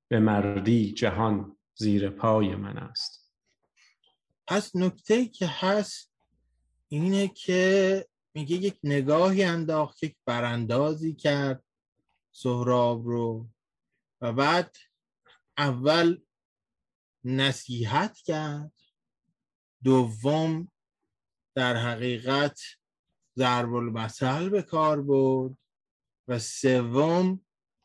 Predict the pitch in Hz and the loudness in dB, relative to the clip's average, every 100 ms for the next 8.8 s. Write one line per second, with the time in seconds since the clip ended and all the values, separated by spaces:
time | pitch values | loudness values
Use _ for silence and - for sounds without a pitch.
0 | _ 139 135 127 120 - 185 185 - 127 | _ 0 2 2 0 -2 0 0 0 -4
1 | 120 107 - 110 - 139 147 - 139 120 | -2 -6 -8 -10 -4 -2 -2 -4 -6 -6
2 | - 113 110 107 104 - 107 104 101 - | -10 -6 -6 -6 -10 -12 -10 -10 -14 -20
3 | _ _ _ _ _ 143 147 143 190 208 | _ _ _ _ _ 2 4 6 6 6
4 | 165 190 202 185 123 123 139 147 175 196 | 8 8 8 6 0 0 2 4 4 4
5 | 196 190 165 175 170 185 156 151 165 208 | 2 0 -2 -2 -2 -2 -2 -2 -2 -4
6 | 208 214 196 180 160 127 123 123 143 135 | -2 -2 -2 -4 -4 -6 -6 -4 -2 -4
7 | 113 - _ _ _ _ _ _ 117 120 | -6 -12 _ _ _ _ _ _ -8 -6
8 | 120 107 - 107 117 156 - | -6 -8 -8 -6 -6 -6 -12